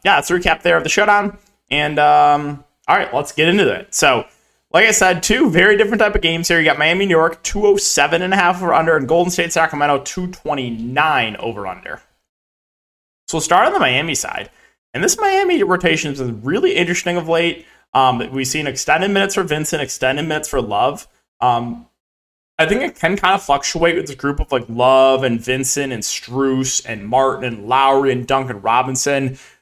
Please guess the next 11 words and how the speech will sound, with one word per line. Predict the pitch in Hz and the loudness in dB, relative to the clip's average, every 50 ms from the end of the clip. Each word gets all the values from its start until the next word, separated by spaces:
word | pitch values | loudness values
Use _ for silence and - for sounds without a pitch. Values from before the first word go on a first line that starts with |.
| _ _ | _ _
So | - 180 151 | -2 -2 -2
basically, | 120 - - 160 185 262 - 381 359 392 370 - - | 0 2 0 2 2 2 0 0 2 2 0 0 0
outside | - - - - - - - - - 120 139 160 185 | 2 2 2 2 2 0 -2 0 2 2 2 4 4
of | 196 190 - | 2 2 0
Jimmy | - 117 123 131 147 165 | -2 -2 -2 -2 0 0
and | 185 170 127 101 | 0 0 -2 -4
Bam, | 98 98 107 117 139 151 | -6 -6 -4 -4 -4 -4
I'm | - - 131 | -6 -4 -2
not | 151 151 - - - | 0 0 0 -2 -4
super | - - - - - - - 131 127 131 135 | -4 -4 -2 -2 -2 -2 -2 0 2 2 2
confident | - - - - 165 165 202 202 - 196 185 175 160 123 | 0 2 0 0 2 2 0 0 -2 -4 -2 -2 -4 -4